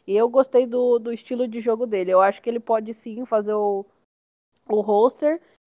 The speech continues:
E, e ser um cara que, que ajuda bastante, né? Tanto no special teams, mas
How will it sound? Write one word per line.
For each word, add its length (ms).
E, 440
e 40
ser 160
um 80
cara 320
que, 400
que 100
ajuda 360
bastante, 600
né? 260
Tanto 280
no 100
special 340
teams, 220
mas 380